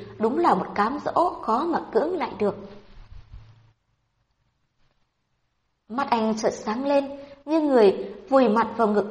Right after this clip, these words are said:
cô, mơn man làn da mịn màng nơi ngực cô. Thể Tiêu đẩy Diệp Trì ra, nhưng không được, cô không dám cự dữ dội, dù gì cô cũng phải chú ý đến cái thai trong bụng.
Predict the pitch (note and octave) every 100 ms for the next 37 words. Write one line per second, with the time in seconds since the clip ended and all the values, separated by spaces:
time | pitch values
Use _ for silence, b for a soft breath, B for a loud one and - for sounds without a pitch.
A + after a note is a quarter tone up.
0 | G#3 B3+ C4 C4+ - A#3+ C4 B3 B3+ B3+
1 | A3+ F#3+ E3 - D4+ B3 F#3 G3+ G3 F#3
2 | C4 D4 C4+ G3 - - C#4 C#4 B B
3 | B B _ - - A#3+ A#3+ A3+ G#3 -
4 | A3 - G#3+ G3 F#3 C4+ C4+ C4 B B
5 | - A#3+ - C4 B3+ A3+ - B B B
6 | B _ A#3+ A3+ A3+ C4+ B3+ A#3+ A#3 E4+
7 | - - _ _ _ _ F#3 - - -
8 | C#4 E4+ D#4 A#3+ - B B B B _
9 | - A#3+ - A3+ G3+ - - - C4+ C4+
10 | D4+ A#3 E3+ A3+ - A3+ C4+ C4+ D4 D4
11 | C#4 C#4 C4+ C#4 B3+ A3 -